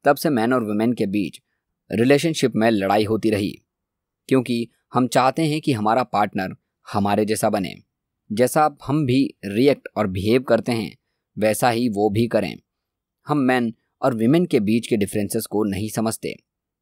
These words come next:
जो भी अपने अंदर नॉर्मल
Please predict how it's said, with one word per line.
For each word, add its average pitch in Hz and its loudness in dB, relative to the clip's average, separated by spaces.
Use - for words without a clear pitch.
जो 123 4
भी 110 -2
अपने 135 2
अंदर 104 0
नॉर्मल 107 2